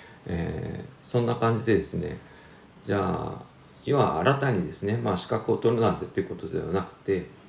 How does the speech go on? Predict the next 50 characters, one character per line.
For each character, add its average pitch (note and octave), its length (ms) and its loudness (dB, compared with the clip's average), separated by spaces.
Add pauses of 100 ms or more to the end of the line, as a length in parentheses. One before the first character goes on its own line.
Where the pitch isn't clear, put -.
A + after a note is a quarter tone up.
(360)
資 - 120 -14
格 - 300 2
を B2+ 80 8
取 - 180 4
っ - 220 -12
て、 G#2 300 4 (240)
え D2+ 420 -4 (260)
ー、 - 60 -2
お - 20 -6
客 A#2+ 220 -2
さ A2+ 220 2
ん A2+ 140 2
に、 A2 140 0 (520)
初 F2+ 240 -4
め D3 140 2
て A#2+ 100 -2
の E2+ 160 0
お D#2 60 -4
客 F2+ 240 -2
さ F2+ 160 -2
ん F2 100 2
が E2+ 260 -2 (540)
取 G2+ 220 2
れ A#2 40 10
る A#2+ 120 4
ま F#2 160 4
で D#2+ 100 -2
に C#2+ 180 -6 (160)
ど D#2 80 -8
れ F#2+ 120 2
ぐ B2 100 4
ら B2+ 140 6
い A#2+ 40 4
時 - 140 -2
間 A#2 220 0
が G#2+ 80 2
か - 80 -10
か A2 160 0
る - 80 -2
か - 80 -6
っ C3+ 60 -6
て - 160 -12
い - 20 -6
う - 120 -10
な E2+ 120 -6
る - 80 -10
と - 180 -10
で C2+ 140 -10
す - 100 -14
ね、 - 160 -10